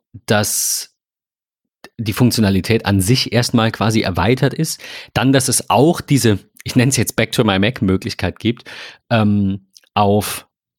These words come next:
entfernte Geräte zuzugreifen. Dazu k-, kommen wir gleich noch. Ähm, es gibt einen Curtain Mode, den gibt es bei der, bei dem Apple-Zugriff auch nicht. Das heißt, ihr könnt quasi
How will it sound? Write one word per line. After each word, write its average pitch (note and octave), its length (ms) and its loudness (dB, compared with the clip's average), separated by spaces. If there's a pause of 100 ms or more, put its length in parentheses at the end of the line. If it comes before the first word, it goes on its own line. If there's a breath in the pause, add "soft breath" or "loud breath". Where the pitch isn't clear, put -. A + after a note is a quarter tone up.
(540)
entfernte A#2 720 2
Geräte B2 360 0
zuzugreifen. C#3 840 -2
Dazu G2+ 420 -4
k-, - 200 -14
kommen A2 180 -2
wir F#2+ 100 0
gleich G2+ 240 -2
noch. D3 180 -6 (440 loud breath)
Ähm, A#2+ 340 4
es - 140 -2
gibt - 140 -4
einen G#2+ 200 2
Curtain C3 400 0
Mode, C3+ 400 2
den A2 120 0
gibt G#2 160 -4
es A2+ 100 -4
bei G2+ 180 0
der, G2 260 2
bei F#2+ 180 -2
dem F#2+ 320 0
Apple-Zugriff G#2 840 -2
auch G#2 240 0
nicht. C3+ 180 -2
Das A2+ 120 -4
heißt, A2+ 160 -2
ihr G#2+ 60 -8
könnt A2 200 -2
quasi A2 460 2